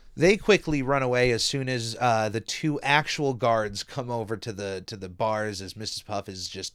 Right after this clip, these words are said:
is just screaming hysterics. She grabs their faces and rips them off to try to reveal that they are SpongeBob and Patrick, when in fact they are the real guards. And she rips off their actual faces to reveal, uh, their, their skeletons underneath.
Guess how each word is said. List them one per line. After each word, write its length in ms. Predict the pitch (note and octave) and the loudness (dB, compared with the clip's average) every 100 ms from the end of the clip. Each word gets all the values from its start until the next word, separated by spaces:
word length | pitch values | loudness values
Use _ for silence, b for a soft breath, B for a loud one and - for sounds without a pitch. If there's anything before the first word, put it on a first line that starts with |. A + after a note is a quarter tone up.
| _ | _
is 320 | - G2 - - _ | -10 -8 -10 -16 _
just 260 | G#2+ F#2 - - | -10 -10 -12 -6
screaming 640 | - - A2+ D3+ F#3+ D#3 A#2+ | -6 -6 -6 -4 -4 -6 -6
hysterics. 800 | G#2 - - A2 G2 F#2+ - - B B B | -6 -4 -2 -2 0 -2 -4 -12 B B B
She 300 | - F3+ G3+ | -4 -2 -2
grabs 580 | D3+ C#3 D#3 F3+ E3+ C#3+ | -4 2 4 4 2 -2
their 200 | C#3+ C3 | -2 -2
faces 580 | - C#3+ D3 - B2+ | -2 -2 -2 -2 -4
and 300 | A#2 A2 G#2 | -6 -8 -4
rips 260 | A#2+ B2 - | -2 -2 -4
them 260 | B2 A2+ A2 | -4 -4 -2
off 320 | A#2 G#2 - | 0 -2 -4
to 100 | G#2+ | -12
try 260 | - A#2 A2 | -4 -2 -2
to 60 | |
reveal 500 | G#2 G2+ G#2 A2+ A2 | -2 -4 -6 -4 -4
that 140 | G#2 G2+ | -4 -4
they 120 | G2+ | -2
are 80 | G2 | -2
SpongeBob 520 | - A2 G#2+ F#2 G2+ | -4 -6 -8 -6 -6
and 120 | F#2+ | -6
Patrick, 440 | G#2 A#2 A#2 A2 | -4 -4 -4 -6
when 120 | A#2+ A#2 | -6 -6
in 120 | A2+ | -8
fact 340 | - C#3 D3+ | -2 -2 0
they 160 | C#3+ C#3 | 0 4
are 160 | C#3 | 4
the 100 | C3 | 4
real 220 | B2 C3+ C3+ | 4 4 4
guards. 640 | - C3+ A#2+ A2 G2 - B B B B - | 2 2 2 0 -6 -8 B B B B -4
And 140 | C3+ | 2
she 160 | - D#3+ | 6 8
rips 260 | E3+ D#3+ | 8 6
off 260 | E3 D3 C#3 | 6 6 6
their 160 | C3+ B2 | 4 4
actual 540 | B2+ B2 - C3 A#2 | 4 2 0 -2 -2
faces 500 | - A#2+ A2 G#2+ G#2 | 0 0 0 -4 -6
to 100 | - | -4
reveal, 500 | A2 G#2 A2 G#2 G#2 | -2 -2 -2 -4 -2
uh, 160 | G2+ G2 | -2 0
their, 240 | G2 G2 | 0 -2
their 160 | G2 F#2+ | -2 -2
skeletons 680 | - G#2+ G#2 F#2+ G2+ F#2 F#2 | -2 -4 -4 -6 -10 -10 -10
underneath. 640 | G2 F2+ F2+ F2+ F2+ - | -10 -12 -12 -12 -14 -16